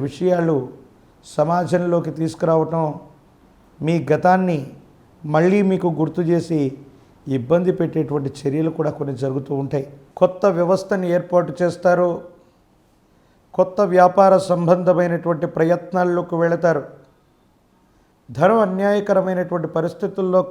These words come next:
ఖర్చు అయిపోవటము, అన్యాయకరమైనటువంటి విషయాలకి ధనాన్ని ఖర్చు పెట్టే పరిస్థితితో గోచరిస్తుంది. ఏది ఏమైనప్పటికీ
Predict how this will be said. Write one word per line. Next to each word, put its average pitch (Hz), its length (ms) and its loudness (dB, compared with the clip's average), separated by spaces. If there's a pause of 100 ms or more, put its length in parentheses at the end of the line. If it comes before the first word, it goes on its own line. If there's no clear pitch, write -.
ఖర్చు 156 340 -4
అయిపోవటము, 175 560 0 (1500)
అన్యాయకరమైనటువంటి 185 1200 0
విషయాలకి 180 580 -2 (140)
ధనాన్ని 175 460 -2
ఖర్చు 156 280 -8
పెట్టే 170 240 -6 (120)
పరిస్థితితో 160 480 -4 (1000)
గోచరిస్తుంది. 156 840 -4 (1000)
ఏది 165 240 0 (100)
ఏమైనప్పటికీ 170 640 -4